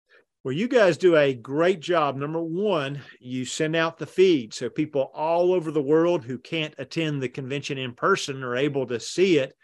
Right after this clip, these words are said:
uh, see it live and go back to Facebook later and see it there. But you've also been doing interviews,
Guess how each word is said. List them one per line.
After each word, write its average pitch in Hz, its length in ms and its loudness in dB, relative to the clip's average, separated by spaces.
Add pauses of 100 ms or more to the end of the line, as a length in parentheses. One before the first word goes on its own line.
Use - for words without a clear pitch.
(340)
uh, 113 200 -12
see 151 260 -2
it 151 80 2
live 147 500 0
and 131 160 -4
go 131 140 -2
back 131 280 -4
to 143 60 -10
Facebook 139 540 -4
later 147 540 -2 (320)
and 117 180 -12
see 160 260 2
it 143 180 -2 (100)
there. 143 540 0 (280)
But 143 160 -8
you've 165 140 -4
also 214 360 4
been 160 220 -4
doing 160 400 -4
interviews, 127 760 -6